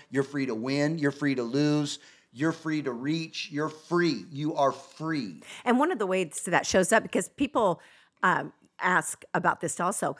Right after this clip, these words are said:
Speaker 2: is that Steve and I, um, we do a lot of separate things because over the years, like, for example, we always skied together. Well, he got to the place where his knees just couldn't take it.
Speaker 1: No.
Speaker 2: And I was like, "I'm not ready to hang
Speaker 1: Too
Speaker 2: up my
Speaker 1: much
Speaker 2: skis."
Speaker 1: basketball in my youth. I can't do it.
Speaker 2: Yeah.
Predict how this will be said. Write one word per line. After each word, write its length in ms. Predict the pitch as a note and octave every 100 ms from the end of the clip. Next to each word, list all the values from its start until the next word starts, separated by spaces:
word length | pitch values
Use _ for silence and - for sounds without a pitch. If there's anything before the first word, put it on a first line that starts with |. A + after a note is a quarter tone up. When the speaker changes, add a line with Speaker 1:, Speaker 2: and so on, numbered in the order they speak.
| - -
Speaker 2:
is 340 | A3 G3 E3
that 160 | - -
Steve 280 | - C4 C4+
and 100 | A3+
I, 300 | F3 D#3+ E3 _ _ _ _ -
um, 320 | F#3 E3+ C#3+ -
we 240 | G#3+ G#3 C4
do 220 | C#4 B3+
a 60 | F3
lot 200 | E3+ F#3
of 80 |
separate 420 | - F#3 - - -
things 460 | F#3 B2+ - - _ -
because 480 | G3 A3 G3+ F3 - - -
over 200 | A#3 A#3
the 120 | G#3
years, 340 | G#3+ E4 B3 B3
like, 160 | F3+ - -
for 100 | A3+
example, 640 | G#3+ E3 - D3 C#3+ - _
we 160 | G#3 A#3
always 260 | G3 F#3+ F#3
skied 320 | - D#4 A3+
together. 400 | - C3+ - - - -
Well, 160 | F#3+ F3+
he 100 | A#3
got 180 | A#3 -
to 60 |
the 80 | F3+
place 280 | F3 F3+ F3
where 80 | F#3
his 160 | F#3+
knees 260 | F#3+ F3+ E3+
just 260 | - D3+
couldn't 200 | - D3
take 260 | C#3+ C#4+ -
it. 180 | - C3+
Speaker 1:
No. 100 | C3
Speaker 2:
And 180 | G3 F#3+
I 260 | G#3 G#3 - _ _
was 160 | G3+ -
like, 160 | A#3 A3+
"I'm 140 | C#4+
not 180 | C4+ G#3+
ready 220 | A#3+ A#3+
to 40 | G#3
hang 120 | A#3+
Speaker 1:
Too 40 | A3
Speaker 2:
up 60 |
my 80 | F#3
Speaker 1:
much 120 | F3 -
Speaker 2:
skis." 60 |
Speaker 1:
basketball 680 | E3+ E3+ F3+ D#3 B2+ C3 B2+
in 80 | B2
my 140 | B2
youth. 440 | B2 B2+ C3 - C#3
I 120 | -
can't 260 | C3 A#2+
do 160 | G#2+ C#3+
it. 60 | G#3+
Speaker 2:
Yeah. 280 | B3+ A3+